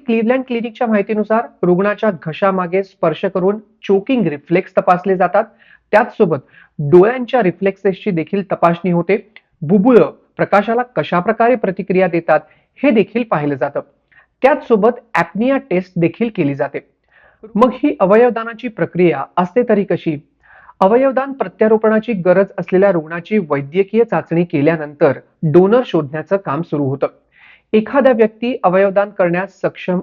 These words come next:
आहे का नाही, हे वैद्यकीय तज्ज्ञांची टीम ठरवते.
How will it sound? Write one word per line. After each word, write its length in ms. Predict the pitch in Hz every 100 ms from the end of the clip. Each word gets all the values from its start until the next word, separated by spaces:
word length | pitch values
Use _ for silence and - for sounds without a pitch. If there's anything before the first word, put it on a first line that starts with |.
| -
आहे 260 | 131 139 190
का 140 | 196
नाही, 280 | 180 165 214 _ _ _ -
हे 100 | 247
वैद्यकीय 580 | 220 165 165 180 214 240 240
तज्ज्ञांची 520 | 170 147 156 156 - 220 _
टीम 160 | 180 139
ठरवते. 360 | 131 143 131